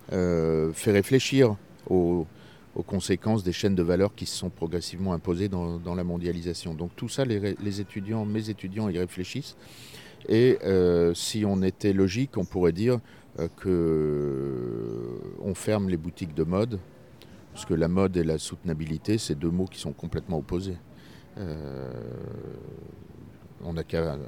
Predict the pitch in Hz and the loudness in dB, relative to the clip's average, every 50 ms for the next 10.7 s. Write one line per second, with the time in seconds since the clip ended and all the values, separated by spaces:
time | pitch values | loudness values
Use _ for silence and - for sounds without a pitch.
0 | 65 73 - - - 90 - - 92 87 82 78 78 76 78 82 - - - 87 | -12 -14 -10 -2 -2 -2 0 0 -2 0 0 -2 -2 0 -2 -4 -4 -2 -4 -4
1 | 78 78 76 78 - - 110 110 120 - - - - - - - - - - - | -2 0 -2 -2 -4 -2 -2 -2 -2 -2 -8 -18 -20 -20 -20 -20 -20 -20 -20 -20
2 | - - - 78 80 - - - - - - - - 80 82 82 80 80 64 53 | -20 -8 -4 -4 -4 -4 -6 -20 -20 -20 -16 -10 -6 -4 -2 -2 -2 -2 -2 -2
3 | 69 80 76 73 71 71 71 69 69 67 65 - - - 65 55 - - - - | -4 -4 -4 -4 -4 -4 -4 -4 -4 -6 -6 -6 -6 -6 -6 -6 -8 -12 -14 -10
4 | - 80 - - 123 113 - 107 92 101 101 92 87 92 95 107 113 117 120 117 | -10 -8 -4 -4 -4 -2 0 2 6 6 8 8 8 6 4 4 6 4 6 4
5 | 113 95 92 85 - - 90 85 82 73 76 90 90 98 98 87 80 82 85 82 | 4 0 -2 -12 -6 -2 -2 -2 -2 -2 -2 -2 -2 -2 -2 0 0 0 0 0
6 | 80 - - - - - - - - - - - - 82 80 76 73 76 76 76 | 0 -2 -8 -18 -20 -20 -20 -20 -20 -16 -12 -6 -2 0 0 2 2 2 2 2
7 | 73 78 85 80 87 98 98 98 - 101 98 - - - - - 101 101 92 87 | 0 0 0 0 0 0 0 2 2 0 0 0 -2 -14 -4 0 2 4 4 4
8 | - - - 104 87 78 85 82 - - 101 107 104 - - - 120 127 127 131 | 2 2 0 -2 -2 -2 -6 -6 -4 0 2 2 0 0 2 6 6 8 8 6
9 | 127 113 101 95 87 87 90 82 90 87 - - - - 123 120 98 87 85 85 | 6 6 4 4 4 4 0 0 -2 -6 -6 -6 -2 -2 0 0 0 0 -2 0
10 | 90 95 95 98 113 120 127 131 123 107 98 92 85 | 0 -2 -2 0 0 0 2 2 2 2 2 2 2